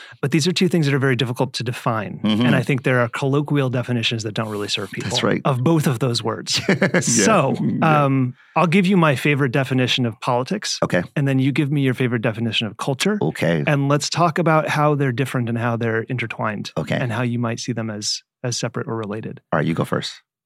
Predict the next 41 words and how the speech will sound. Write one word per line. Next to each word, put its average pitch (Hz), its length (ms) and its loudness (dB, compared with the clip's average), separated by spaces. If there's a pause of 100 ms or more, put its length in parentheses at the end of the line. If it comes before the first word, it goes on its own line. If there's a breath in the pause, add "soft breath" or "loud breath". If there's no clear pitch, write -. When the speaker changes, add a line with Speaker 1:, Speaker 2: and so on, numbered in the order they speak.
(200)
Speaker 1:
Uh, 139 60 2
it's 135 140 -2
not 180 140 6
mine. 123 340 0
It's 131 260 -2
from 143 220 2
a, 127 340 2
Speaker 2:
<laughs> - 40 -20
Speaker 1:
it's, - 280 -2
uh, 127 280 2
from 131 160 -2
an 127 60 2
author, 117 480 0 (140)
uh, 117 240 -2
thinker, 120 320 -4
teacher 123 280 -2
I 107 60 0
really 113 320 -2
like. 110 280 -4
His 117 120 -8
name 120 120 -2
is 107 100 -4
Rob 107 180 -4
Bell. 107 260 -4 (320 loud breath)
He 147 200 0
says, 135 640 0 (540)
uh, 131 220 -2 (120)
Politics 156 720 -4
is 135 500 0 (460)
the 147 180 2
way 139 320 2
we 147 240 2
organize 170 720 0
the 127 100 -4
shared 135 460 2
parts 123 280 -4
of 120 100 -4
our 117 120 0
lives 104 380 -8
together. - 500 -14
Speaker 2:
Huh. 78 580 0